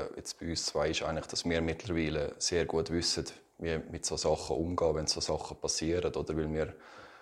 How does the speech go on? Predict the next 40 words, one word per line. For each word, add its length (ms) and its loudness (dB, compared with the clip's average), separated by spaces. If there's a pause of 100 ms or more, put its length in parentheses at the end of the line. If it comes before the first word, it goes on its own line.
(460)
ja 280 4
schon 160 2
sehr 260 6
viele 200 6
Erfahrungen 480 6
gemacht 400 4
haben 100 2
und 140 2
wissen, 340 6
was 180 6
es 120 2
braucht, 640 -2
äh, 80 -6 (360)
dass 180 -2
es 140 0
Zeit 300 -2
braucht, 300 -4
dass 120 -2
es 120 -2
Geduld 400 0
braucht. 280 -2
Ich 60 -2
glaube, 380 2 (760)
eben 160 0
das 160 4
ist 60 0
vor 180 4
allem 120 8
das 100 6
Schwierige, 400 6
wenn 100 4
es 120 4
das 100 2
erste 320 4
Mal 140 6
passiert, 580 0
oder? 220 0
Weil 100 2
man 160 0
einfach 380 -6